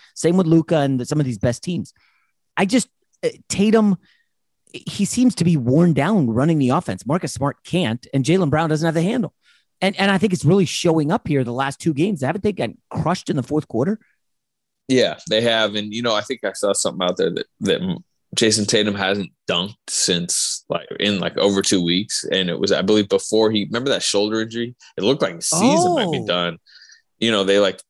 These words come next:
Speaker 2: walked
Speaker 1: Huh.
Speaker 2: him into the tunnel. And, like, you know, there have been a couple times even in this series, I think it was a drive in either at the start of game three or four under the basket, he got fouled and he stood under the stanchion, like, shaking his shoulder and elbow off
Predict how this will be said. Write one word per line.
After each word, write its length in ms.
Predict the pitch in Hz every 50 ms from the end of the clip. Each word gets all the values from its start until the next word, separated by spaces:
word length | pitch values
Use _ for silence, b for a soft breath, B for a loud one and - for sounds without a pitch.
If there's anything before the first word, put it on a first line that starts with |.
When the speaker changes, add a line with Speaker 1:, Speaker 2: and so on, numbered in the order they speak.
| - -
Speaker 2:
walked 440 | 113 107 110 101 101 110 117 -
Speaker 1:
Huh. 40 | 254 113
Speaker 2:
him 120 | 107 107
into 240 | 104 101 101 101 95
the 140 | 92 92 92
tunnel. 460 | - - 107 113 110 95 90 90 90
And, 140 | 92 95 98
like, 120 | 113 120 -
you 120 | 240 262 294
know, 100 | 247 165
there 140 | 131 139
have 120 | 180 208 240
been 100 | 277 247
a 80 | 175
couple 260 | - - 165 - - 147
times 320 | - 165 151 147 139 135
even 220 | 143 139 139 139
in 100 | 131 127
this 160 | 113 107 - -
series, 340 | - 143 151 131 113 104
I 80 | 107 92
think 200 | - - 127 -
it 40 | -
was 120 | 107 104 101
a 120 | 98 95
drive 500 | 95 - 98 101 104 107 107 107 101 101
in 180 | 92 90 90 - -
either 260 | - 104 104 104 98
at 80 | 95 95
the 60 | -
start 260 | - - 143 139 139
of 60 | 120 110
game 160 | 107 95 95
three 340 | 95 - 110 117 117 110 101
or 60 | 92
four 460 | - - - 104 101 101 92 - -
under 200 | 101 104 104 98
the 100 | 90 85
basket, 440 | - 92 95 101 101 - - 85 98
he 80 | 101
got 220 | 92 87 80 - -
fouled 400 | - 92 95 95 90 90 87 B B B B B B
and 80 | 98 107
he 140 | 131 190
stood 300 | 180 - - 165 156 147
under 260 | 147 135 123 117 113 101
the 80 | 95
stanchion, 440 | - - 110 110 110 107 107 92 87
like, 160 | - 87 - -
shaking 520 | - - - 101 110 110 107 - 104 101
his 360 | 107 101 92 90 90 92 - -
shoulder 500 | - - 98 95 98 98 95 87 87 90
and 100 | 87 - -
elbow 280 | 92 95 95 90 85
off 360 | 82 - - - - 80 -